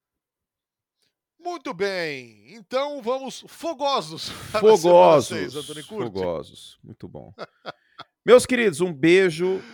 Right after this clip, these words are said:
Speaker 2: ah, espero vocês aí nessa semana seis, ah, no domingo, né, com,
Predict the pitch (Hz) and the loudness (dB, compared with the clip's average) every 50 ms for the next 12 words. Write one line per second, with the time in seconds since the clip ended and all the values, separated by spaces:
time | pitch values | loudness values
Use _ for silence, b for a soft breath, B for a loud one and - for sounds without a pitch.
0 | - - 123 127 131 131 127 127 123 123 120 117 110 104 - - _ 127 123 120 | -4 -2 0 2 4 4 4 4 2 2 2 0 0 -2 -6 -6 _ -4 -4 -2
1 | 110 113 107 - - 113 110 107 98 107 104 101 101 101 95 101 95 90 - - | -4 -8 -10 -8 -8 -6 -6 -6 -4 -4 -4 -4 -4 -6 -8 -10 -12 -12 -10 -8
2 | 101 98 95 92 90 87 - - - 98 98 92 90 87 - - - 95 92 90 | -6 -6 -4 -6 -6 -8 -10 -12 -14 -12 -12 -12 -12 -14 -16 -12 -10 -10 -10 -10
3 | 80 82 - - - - - - _ _ - 82 92 95 95 90 92 131 160 202 | -12 -14 -18 -20 -20 -20 -20 -20 _ _ -12 -10 -8 -8 -8 -8 -8 -8 -10 -8
4 | 190 165 175 196 185 131 92 98 98 135 151 _ _ _ _ _ _ - 95 95 | -8 -10 -12 -12 -14 -14 -14 -14 -16 -16 -20 _ _ _ _ _ _ -20 -18 -18
5 | 95 92 92 90 85 85 85 | -16 -18 -18 -18 -20 -20 -20